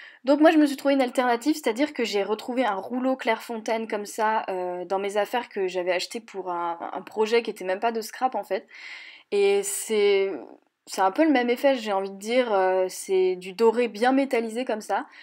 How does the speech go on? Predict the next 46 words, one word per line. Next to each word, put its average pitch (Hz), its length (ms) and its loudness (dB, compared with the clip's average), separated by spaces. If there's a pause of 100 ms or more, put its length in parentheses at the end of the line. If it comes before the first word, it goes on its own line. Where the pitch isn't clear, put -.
(220)
Donc 220 140 -4
je 220 120 0
prends 254 320 4
un, 214 460 2
un 202 200 -8
petit 208 220 -12
bout 247 420 -2
et 196 140 -6
puis, 233 480 -6
euh, 190 180 0
bah, 180 200 0
avec 185 180 -4
ma 233 140 -2
perforatrice 196 760 -4
ronde, 226 320 -10
je 185 220 -10
fais 220 160 -8
des 196 120 -2
cercles. - 400 -6 (680)
Donc 240 180 0
dites-moi 277 300 4
ce 302 60 -4
que 302 80 4
vous 254 160 0
en 240 100 2
pensez, 233 300 0
est-ce 247 400 2
que 277 80 0
vous 254 160 -4
trouvez 240 500 -4
que, 240 400 0
euh, 196 140 2
c'est 190 180 -6
une 208 80 -4
bonne 226 220 2
alternative 214 920 0
ou 247 140 -4
pas ? 233 400 6
En 208 80 -2
tout - 160 -14
cas, 233 340 4
bah, 190 340 4
moi 208 300 0
pour 233 140 -6
ma 214 160 2
page, 214 420 0